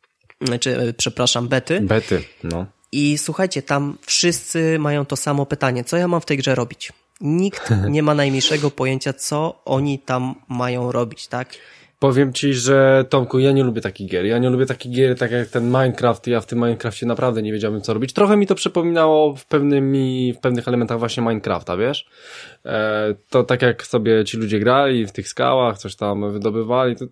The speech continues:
Speaker 2: to, to ta-, taki trochę Minecraft. Powiem ci, że ja bym, ja bym ogłupiał, gdybym grał w taką grę i ja nie wie-, nie, ja nie miałbym w niej celu. Dlatego ewentualnie moim jedynym celem i celem, jakim możemy sobie zarzucić w tej grze, to są moje ulubione, kochane, wspaniałe trofea.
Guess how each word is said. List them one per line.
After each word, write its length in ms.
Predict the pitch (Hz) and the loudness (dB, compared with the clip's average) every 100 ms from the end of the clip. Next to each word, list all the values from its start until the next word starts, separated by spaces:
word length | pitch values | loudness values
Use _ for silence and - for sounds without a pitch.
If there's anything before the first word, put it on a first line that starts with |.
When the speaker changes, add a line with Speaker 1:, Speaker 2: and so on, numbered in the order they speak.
| _ | _
Speaker 2:
to, 120 | - | -8
to 180 | - - | -8 -8
ta-, 160 | - 190 | -4 -4
taki 240 | 175 175 | -4 -4
trochę 260 | 160 151 147 | -4 0 0
Minecraft. 580 | 139 117 104 - 139 - - - | 2 2 0 0 -2 -4 -20 -12
Powiem 280 | - 160 165 | -2 0 0
ci, 160 | 156 160 | -2 -4
że 560 | 147 156 151 151 147 139 _ - | 0 2 4 4 2 -2 _ -2
ja 120 | 127 | 2
bym, 260 | 143 143 | 4 4
ja 120 | 143 147 | 2 2
bym 160 | 147 | 0
ogłupiał, 400 | 156 170 180 110 | 0 0 0 0
gdybym 200 | 98 104 | 0 -2
grał 140 | 104 101 | -2 -2
w 40 | |
taką 220 | 101 107 | -6 -4
grę 140 | 101 104 | -2 -2
i 140 | 104 | -2
ja 140 | 107 | -2
nie 140 | 107 107 | -2 -2
wie-, 120 | 110 | -4
nie, 320 | 95 113 113 | -4 -4 -2
ja 120 | 117 | 0
nie 100 | 120 | 0
miałbym 280 | 117 113 110 | 2 0 -2
w 80 | 107 | -4
niej 140 | 117 | -4
celu. 340 | 104 104 98 123 | -2 -2 0 0
Dlatego 760 | 123 123 139 123 104 104 113 | 0 2 2 4 2 4 4
ewentualnie 840 | 113 120 123 113 127 131 123 107 107 | 4 2 0 0 2 2 2 0 0
moim 200 | 117 120 | 0 0
jedynym 340 | 123 139 127 | 0 0 0
celem 560 | - 127 117 113 123 120 | 2 4 4 4 2 0
i 120 | 110 | -2
celem, 280 | - 127 120 | -2 0 0
jakim 260 | 113 113 | -2 -2
możemy 600 | 113 113 120 113 110 113 | -2 -2 -2 -2 -4 -6
sobie 280 | 104 113 107 | -4 -4 -2
zarzucić 440 | 107 110 127 113 95 | -2 -2 -4 -6 -6
w 20 | |
tej 120 | 107 | -4
grze, 200 | 95 104 101 - | -2 -2 -4 0
to 140 | 123 | 0
są 360 | 123 113 123 135 - - - - | 2 2 2 0 -8 -20 -20 -6
moje 520 | 107 113 123 117 107 | 0 2 4 4 2
ulubione, 680 | - 131 113 113 127 107 98 | 0 -4 -2 0 0 0 -2
kochane, 460 | - 98 123 113 101 | -6 -4 0 0 -2
wspaniałe 760 | - - 127 120 120 110 101 | -4 -2 0 2 2 0 -2
trofea. 500 | - 95 - - | -4 -8 -8 -8